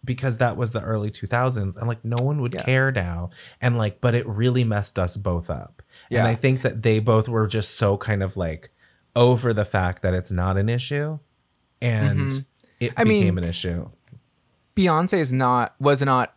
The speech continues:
Speaker 2: young when she became pregnant, but Beyonce was essentially able to debut her pregnancy during a live performance and everyone loved it. She's able to go up, up there and, you know,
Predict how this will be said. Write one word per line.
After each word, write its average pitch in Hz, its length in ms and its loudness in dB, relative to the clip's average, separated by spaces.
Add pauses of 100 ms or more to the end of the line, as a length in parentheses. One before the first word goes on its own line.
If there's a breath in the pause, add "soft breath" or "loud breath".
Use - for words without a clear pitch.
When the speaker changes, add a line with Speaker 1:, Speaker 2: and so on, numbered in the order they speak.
(100)
Speaker 2:
young 123 480 -2
when 101 180 -4
she - 260 -8
became 101 320 -8
pregnant, 76 500 -12
but 110 280 -2 (1120)
Beyonce 139 420 0
was 120 140 -6
essentially 117 440 -4
able 120 240 0
to 135 120 -2
debut 131 560 0
her 139 140 0
pregnancy 117 760 -4 (580 soft breath)
during 139 420 0
a 135 60 -4
live 123 300 0
performance 123 680 -4
and 151 100 0
everyone 180 720 -4
loved 214 420 0
it. - 220 -6 (460)
She's 170 180 -4
able 180 240 2
to 180 100 -4
go 156 220 4
up, 156 180 -6
up 160 200 0
there 175 200 6
and, 160 240 0 (340 soft breath)
you 143 120 0
know, 127 300 2